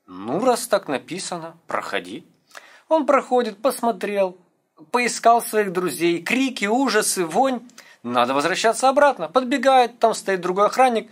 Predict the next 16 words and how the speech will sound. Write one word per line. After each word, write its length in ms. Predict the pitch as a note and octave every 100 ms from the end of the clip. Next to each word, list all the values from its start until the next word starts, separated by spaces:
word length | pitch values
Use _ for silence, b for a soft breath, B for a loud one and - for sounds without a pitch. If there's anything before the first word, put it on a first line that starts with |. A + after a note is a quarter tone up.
| B B B B
«Вот 320 | - D#3+ D#4+ E4+
у 80 |
меня 180 | E4 D#4+
пропуск, 640 | D#4+ C#4+ C#4+ C4+ A#3 - -
пропустите 440 | G3+ A#3 A3+ C#4
меня 200 | C#4+ C#4
обратно». 480 | C4 A#3 B3 B3 - _ _
Он 180 | - G#2
говорит: 280 | A2+ A#2 C#3+
«Извини, 600 | B2 G#2 A2 A#2 F#3 C#4+ - _ _ _ _ -
я 260 | F2+ A2
не 120 | F3
умею 320 | G#3+ G#3 G#3+ G#3+
читать». 400 | G#3+ G3+ D#3 - _ _ _ _ _ _ _ _ _ _ _ _ _ _ _ B B B B B B B B _ -
Итак, 540 | F#3+ G#3 C4+ C4 - -
чтение — 680 | - - G#3 G#3+ G#3 G#3